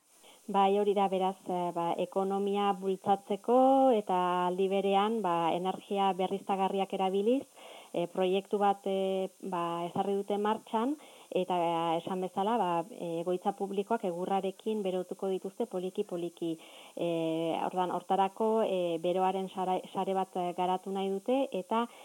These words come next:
eh, ba, Siberuan egur asko dagoenez, kalkulo bat egin dute, eta badirudi, ba, badirela aukera, eh, oso baikorrak, ba, hori bururaino eramateko.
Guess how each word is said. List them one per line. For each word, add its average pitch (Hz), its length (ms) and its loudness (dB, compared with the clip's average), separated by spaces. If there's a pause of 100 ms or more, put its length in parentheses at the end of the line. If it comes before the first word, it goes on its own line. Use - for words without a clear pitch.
(120)
eh, 170 400 0
ba, 165 200 -2
Siberuan 196 340 -2
egur 190 460 -2
asko 190 420 -2
dagoenez, 214 640 2 (220)
kalkulo 190 420 -2
bat 196 200 0
egin 202 260 -2
dute, 240 580 0
eta 202 380 -2
badirudi, 190 460 -2
ba, 196 120 0
badirela 185 800 -2
aukera, 175 880 -4
eh, 170 360 -6
oso 196 220 -8
baikorrak, 196 560 2 (500)
ba, 170 160 2
hori 185 140 2
bururaino 190 500 0
eramateko. 175 680 -2